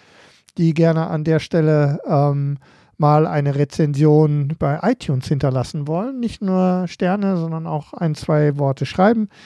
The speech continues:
Unabhängig davon, wie viele Sterne ihr setzt, ihr werdet auf jeden Fall an der Verlosung teilnehmen. Ähm, wir werden natürlich nicht nur, weil wir nicht nur,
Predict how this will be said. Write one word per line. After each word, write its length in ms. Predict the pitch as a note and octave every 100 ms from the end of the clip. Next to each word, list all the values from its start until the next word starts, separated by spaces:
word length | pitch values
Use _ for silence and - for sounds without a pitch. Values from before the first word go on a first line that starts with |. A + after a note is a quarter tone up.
| - _ _ _
Unabhängig 560 | G3+ A#3+ A#3 G3+ F#3+ -
davon, 480 | G3 - F3 E3+ D#3
wie 100 | D3+
viele 300 | F#3 F#3+ F3+
Sterne 420 | - D#3 D#3 D#3
ihr 120 | D3+
setzt, 280 | C#3+ C#3+ -
ihr 80 | D#3
werdet 240 | D3 D3 D3
auf 140 | -
jeden 300 | D3 A3 C4
Fall 180 | - A#3
an 100 | F#3
der 100 | F#3
Verlosung 460 | F#3 E3+ F3 F3+
teilnehmen. 480 | - E3 E3 E3 E3+ - - - - _
Ähm, 360 | C#3 D3 D3+ C#3+ _ _ _
wir 160 | D3+ C3+
werden 300 | D3 E3 E3
natürlich 640 | D3 - E3+ D#3+ - - _ _ -
nicht 440 | C#3 D#3 E3 -
nur, 260 | E3 F#3+ F3+
weil 120 | D#3
wir 100 | D#3
nicht 240 | D3 -
nur, 500 | D3 D#3+ F#3+ F#3 F3+